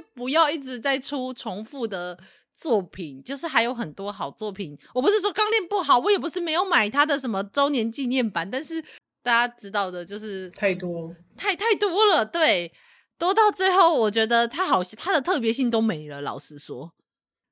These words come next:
Speaker 1: 好啦，但是喜欢的人还是可以去买，好不好？喜欢每，每一种特别版、纪念版、完全版，全部都买的，那都买。但是我还是希望大家可以去再多看一些好作品，然后知道说这世界上不是只有这些作品值得一直重复再买。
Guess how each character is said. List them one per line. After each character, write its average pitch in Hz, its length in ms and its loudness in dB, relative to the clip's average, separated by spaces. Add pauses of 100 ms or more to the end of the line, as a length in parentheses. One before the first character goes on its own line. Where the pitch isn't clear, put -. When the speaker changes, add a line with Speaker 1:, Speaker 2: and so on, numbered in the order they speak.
(320)
Speaker 1:
好 202 120 2
啦， 233 100 6
但 359 140 2
是 359 100 -4
喜 208 160 -4
欢 254 140 0
的 247 80 2
人 202 100 2
还 196 100 -2
是 202 80 -6
可 214 120 -4
以 - 20 -4
去 190 140 -8
买， 143 160 -6
好 147 80 -8
不 160 80 -6
好？ 170 100 -4
喜 185 200 -8
欢 269 140 0
每， 190 300 -6
每 185 260 -6
一 247 140 -6
种 160 400 -6
特 269 160 -4
别 190 180 -4
版、 165 240 -4
纪 226 180 -8
念 220 200 -2
版、 147 240 -4
完 151 180 -6
全 180 220 -8
版， 160 140 -4
全 196 160 -8
部 240 100 -8
都 240 160 0
买 180 220 -2
的， 139 160 -12 (200)
那 254 160 0
都 269 220 -2
买。 156 320 -4
但 240 180 -2
是 269 220 -4
我 226 100 -2
还 180 160 -2
是 233 80 -6
希 240 180 -6
望 240 140 -2
大 226 140 0
家 202 260 0 (240)
可 240 120 0
以 208 40 2
去 240 240 -4 (220)
再 277 140 2
多 269 240 -6
看 262 200 2
一 247 40 -6
些 254 100 -4
好 202 180 -2
作 208 200 -6
品， 175 200 -8
然 156 80 -4
后 208 220 -4
知 208 160 -12
道 214 180 2
说 214 140 -6
这 226 100 -8
世 233 80 -10
界 233 160 2
上 220 200 0
不 185 100 -10
是 233 160 -6
只 180 200 -10
有 185 120 -2
这 185 160 -6
些 190 160 -6
作 208 160 -4
品 160 180 -10
值 160 160 -16
得 156 220 -8
一 185 80 -10
直 190 100 -16
重 147 240 -14
复 190 140 -16
再 175 180 -4
买。 120 200 -10